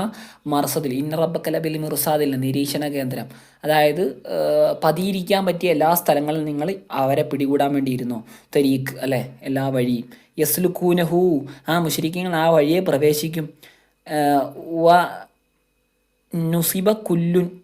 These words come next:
അല്ല, വനുസിബ കുല്ല, ആ കുല്ല എന്ന പദത്തിന്, അല്ലെങ്കിൽ വനസ്ബു കുല്ല, ആ കുല്ല മർസദ് എന്നതിലുള്ള ലഫ്ലു മുറാദ്, ഏ,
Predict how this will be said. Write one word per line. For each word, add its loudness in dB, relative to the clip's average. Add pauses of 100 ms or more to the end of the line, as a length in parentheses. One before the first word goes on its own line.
(460)
അല്ല, 6
വനുസിബ 2
കുല്ല, 2 (120)
ആ 0
കുല്ല 0
എന്ന 4
പദത്തിന്, 2
അല്ലെങ്കിൽ -2
വനസ്ബു 0 (100)
കുല്ല, 0 (440)
ആ -2
കുല്ല 2
മർസദ് 2
എന്നതിലുള്ള 2 (120)
ലഫ്ലു 0
മുറാദ്, 4 (140)
ഏ, 2